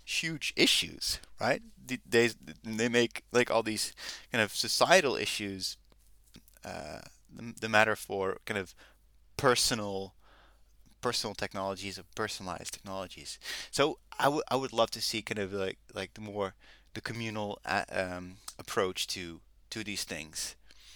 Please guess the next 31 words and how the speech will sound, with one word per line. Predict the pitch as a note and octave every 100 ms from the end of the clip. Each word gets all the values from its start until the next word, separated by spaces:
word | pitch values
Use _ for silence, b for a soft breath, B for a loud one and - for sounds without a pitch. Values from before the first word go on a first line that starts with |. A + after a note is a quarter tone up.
| B - -
having | G#2+ G#2+
communities | - A2 G#2 F#2+ F#2+ F2+
of | F#2+
memory, | F#2+ F2+ F2 E2+ E2+ - B B B
linking, | A2 G#2+ G#2 G#2+ G2 G#2
like, | F#2 - _ _ _ - - - -
personal | A#2+ - G#2
memories, | G2 G2 F#2+ F#2 F#2 - - - -
uh, | F#2+
and | -
embedding | G2+ F#2+ G2+ G#2
them | G2 G2 F#2 - -
within | F#2+ F#2+ F2+ F2+ - B B B B _ -
a | -
communal, | B2 G#2+ G#2 F#2+ E2+ - _ - _ _ -
uh, | G2+ G2 G2 F#2+ A2+ - _ _ -
initiatives, | G2 F#2+ - - E2 -
for | -
example. | - - - - - - - - _ _ - _ - - -
Um, | F#2 F#2+
so, | - G#2 -
so | -
I, | A2+ A2
th-, | -
I | A#2
think | A#2+ G2+
that, | -
I | A2
think | - A2
that | F#2 -
would, | G2+